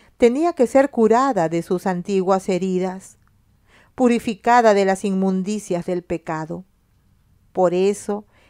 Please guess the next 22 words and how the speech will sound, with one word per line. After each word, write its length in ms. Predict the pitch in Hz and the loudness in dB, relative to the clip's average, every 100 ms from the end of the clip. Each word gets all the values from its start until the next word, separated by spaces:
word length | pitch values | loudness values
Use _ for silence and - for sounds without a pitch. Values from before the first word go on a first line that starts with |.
| _ | _
el 320 | - 196 180 - | 0 0 0 -6
Hijo 500 | 220 262 - 294 277 | -4 -4 -4 0 4
único 580 | 226 220 185 175 - 180 | 4 2 0 -4 -2 -2
de 160 | 175 | -2
Dios 540 | 170 185 190 214 - _ _ _ _ _ | -2 -2 -2 -8 -20 _ _ _ _ _
se 180 | - | 2
hizo 400 | 202 226 277 320 | 2 2 2 2
también 680 | 294 185 170 170 208 220 220 - _ _ | 2 -4 -4 -2 0 0 -2 -12 _ _
Hijo 480 | 220 277 - 285 269 | -4 -4 -2 0 2
del 240 | 180 165 | 0 0
Hombre, 500 | 175 170 165 170 175 _ _ _ _ _ | 0 -2 -8 -10 -12 _ _ _ _ _
de 160 | 214 214 | 4 4
modo 420 | 220 254 247 240 | 2 2 2 2
que 160 | 208 | 0
poseyó 720 | 196 - 196 - 185 170 202 214 | 0 -2 -2 -2 -4 0 2 2
la 180 | 208 208 | 0 0
condición 680 | 202 185 180 175 214 202 190 | 0 0 -4 -6 -2 0 0
humana 720 | 170 190 226 233 226 214 _ _ - | -2 -2 -4 -2 -4 -6 _ _ -2
en 240 | 202 180 | -2 -2
toda 380 | - 220 226 226 | 2 4 4 2
su 220 | - 196 | 2 2
realidad 720 | 190 175 170 170 170 180 196 | 2 0 -2 -4 -4 -4 -6